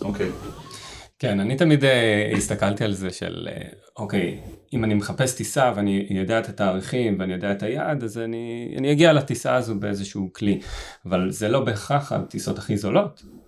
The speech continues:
Speaker 2: אם אנחנו נפתח את הראש, נהיה יותר
Speaker 1: נכון.
Speaker 2: גמישים, ואני אעשה עכשיו חיפוש לכל הסופי שבוע בנובמבר, כל הסופי שבוע בדצמבר, אז אנחנו נגלה פתאום סוף שבוע זול יותר ממה שעשיתי אחד-אחד. ואז הבנתי, אוקיי,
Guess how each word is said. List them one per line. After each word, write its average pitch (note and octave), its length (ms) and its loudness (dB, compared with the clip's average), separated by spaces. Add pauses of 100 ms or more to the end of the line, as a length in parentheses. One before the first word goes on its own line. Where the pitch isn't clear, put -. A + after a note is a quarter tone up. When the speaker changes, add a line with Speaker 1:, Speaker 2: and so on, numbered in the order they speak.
(260)
Speaker 2:
אם B2 180 0
אנחנו A2+ 280 2
נפתח G2+ 360 0
את - 60 -4
הראש, A2 320 0
נהיה G#2+ 100 0
יותר D3+ 140 2
Speaker 1:
נכון. C3+ 120 4
Speaker 2:
גמישים, G3 420 2 (760)
ואני G#2 180 6
אעשה G2+ 180 2
עכשיו B2+ 200 0
חיפוש C#3+ 360 2
לכל B3 280 2
הסופי D#3+ 340 2
שבוע A2 300 2
בנובמבר, F#2+ 580 0
כל - 140 2
הסופי D#3+ 300 2
שבוע B2 300 0
בדצמבר, G#2+ 640 -2 (400)
אז G#2+ 140 0
אנחנו A2+ 140 0
נגלה A2 320 2
פתאום B2+ 400 0
סוף - 200 -6
שבוע A2 300 0
זול C#3 220 4
יותר C3+ 220 2
ממה G#2 240 0
שעשיתי G#2 540 -6
אחד-אחד. G#2 480 -2 (760)
ואז G#2 300 4
הבנתי, A2 360 2
אוקיי, A#2+ 320 0